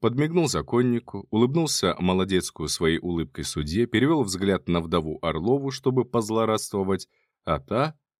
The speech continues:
а та тоже как-то вдруг резко изменилась. Причём, если я повеселел, то на Марковне сейчас лица не было.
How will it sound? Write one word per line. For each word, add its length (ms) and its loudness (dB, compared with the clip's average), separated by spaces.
а 120 -4
та 220 -2
тоже 540 0
как-то 340 2
вдруг 320 0
резко 340 2
изменилась. 720 0
Причём, 400 4
если 300 0
я 160 2
повеселел, 760 0
то 120 4
на 120 4
Марковне 520 0
сейчас 420 -2
лица 400 0
не 180 2
было. 400 -8